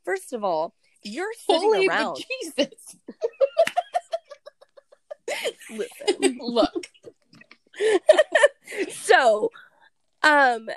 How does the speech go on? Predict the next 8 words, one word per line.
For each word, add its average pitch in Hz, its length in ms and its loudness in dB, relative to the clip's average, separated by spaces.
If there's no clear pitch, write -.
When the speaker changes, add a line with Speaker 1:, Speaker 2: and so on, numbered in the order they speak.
Speaker 1:
you're 370 180 -6
sitting 359 280 -8
around 208 360 -6
and 254 180 -4
every 359 460 -12
single 320 420 -8
person 277 640 -4
that 294 260 -6